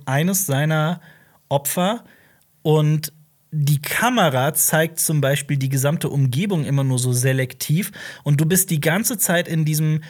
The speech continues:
also bei mir persönlich war das so, ich war die ganze Zeit in diesem Überlebensmodus, weil du dich selbst fragst, "Wenn ich in dieser Situation wäre, wie würde ich reagieren? Welche Waffe würde ich da ziehen?" Du, du, du scannst wirklich das gesamte Bild,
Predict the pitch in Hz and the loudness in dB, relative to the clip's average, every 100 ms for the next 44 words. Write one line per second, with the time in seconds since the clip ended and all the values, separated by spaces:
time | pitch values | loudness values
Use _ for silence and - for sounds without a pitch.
0 | - 143 139 147 185 190 143 175 139 - | 0 4 6 6 6 2 2 2 2 0
1 | 117 120 147 147 147 156 151 165 214 196 | -2 -2 -2 0 0 0 2 2 2 0
2 | 160 156 147 151 147 139 180 165 131 127 | 0 0 2 2 2 2 2 2 0 0
3 | 143 139 139 131 147 151 - 151 - - | 0 0 0 0 0 0 0 0 0 -12
4 | _ _ _ _ _ _ _ _ - 117 | _ _ _ _ _ _ _ _ -4 0
5 | 151 180 180 156 147 147 147 - 151 156 | 0 2 0 2 0 0 -2 0 0 2
6 | 147 143 143 - - - 143 139 139 262 | 2 0 -2 -6 -18 0 2 4 0 -2
7 | - 120 113 107 104 113 - - - - | -4 -4 -2 -2 -4 -6 -10 -20 -16 0
8 | 147 156 151 131 160 226 180 131 127 120 | 0 4 2 2 0 2 2 2 2 0
9 | 127 127 117 127 131 123 143 135 139 143 | -2 -2 0 2 2 2 0 0 0 0
10 | 131 143 151 - - - 170 214 269 - | 0 0 0 0 -2 0 0 0 -2 -2
11 | 170 240 254 254 - - - - 170 - | -4 -4 -6 -6 -8 -18 -18 -2 0 4
12 | 151 139 202 302 311 160 147 143 247 - | 4 4 2 -2 -2 0 2 2 0 -6
13 | - | -18